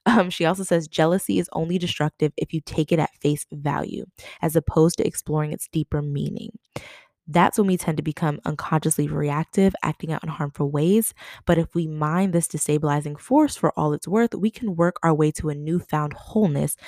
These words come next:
developing healthier relationships and foundations for our friendships." So, okay, there was a lot that was said there, but <laughs> I think it's really important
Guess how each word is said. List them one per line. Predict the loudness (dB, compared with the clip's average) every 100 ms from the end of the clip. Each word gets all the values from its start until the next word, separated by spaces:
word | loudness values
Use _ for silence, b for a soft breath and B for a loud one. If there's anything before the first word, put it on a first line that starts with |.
| B
developing | -2 0 0 -2 -2
healthier | 0 2 2
relationships | 2 2 0 -4 -2 -2 -2 -14 _ _ -4
and | -2
foundations | -2 -2 -2 -4 -8
for | -6
our | -6
friendships." | -6 -10 -8 -10 -8 -10 -10 _ _ _ _ _ -18 -18 B B B B B B B _ _ _
So, | -2 2 4 4 0 B B B B -6
okay, | -6 -6 -4
there |
was | -4
a | -4
lot | -4 -4
that |
was | -4
said | -4 -6
there, | -6 -6
but | -2 0 2
<laughs> | 0 -2 -2
I | -2 -2
think | -2 -4
it's | -4 -6
really | -4 0 0 0
important | -2 -2 -2 -2 -6